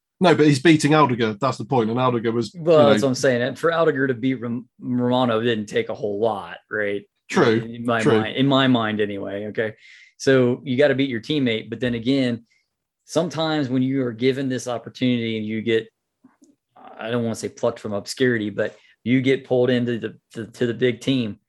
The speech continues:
Speaker 2: there's a lot of drive and determination to show that you could do it. And sometimes that's the fuel you need, right? I,
Speaker 1: Yeah.
Speaker 2: I always live by the idea that failure is the fuel of success.
Speaker 1: Yeah.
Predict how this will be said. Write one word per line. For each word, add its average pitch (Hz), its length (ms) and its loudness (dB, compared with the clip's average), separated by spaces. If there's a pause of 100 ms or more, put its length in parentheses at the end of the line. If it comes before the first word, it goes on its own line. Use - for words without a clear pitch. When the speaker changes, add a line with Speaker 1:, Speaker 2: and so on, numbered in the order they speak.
(440)
Speaker 2:
there's 123 300 2
a 113 40 -2
lot 113 440 -2
of 107 120 -4
drive 113 460 0
and 110 100 -2
determination 110 600 -4
to 104 80 -12
show 110 340 0
that 101 140 -4
you 104 220 -8
could 110 340 0
do 95 160 -6
it. 87 240 -8
And 120 240 -2
sometimes 175 380 -2
that's 165 200 -2
the 135 100 -6
fuel 147 280 0
you 127 140 2
need, 113 320 0
right? 107 320 -4
I, 107 260 -6
Speaker 1:
Yeah. 120 240 -2 (160)
Speaker 2:
I 143 80 2
always 147 220 6
live 127 180 2
by 120 120 4
the 117 180 4
idea 120 460 2
that 113 260 -6 (240)
failure 127 440 0
is 104 140 -4
the 107 80 -6
fuel 120 300 0
of - 80 -2
success. 104 720 -8 (640)
Speaker 1:
Yeah. 143 200 0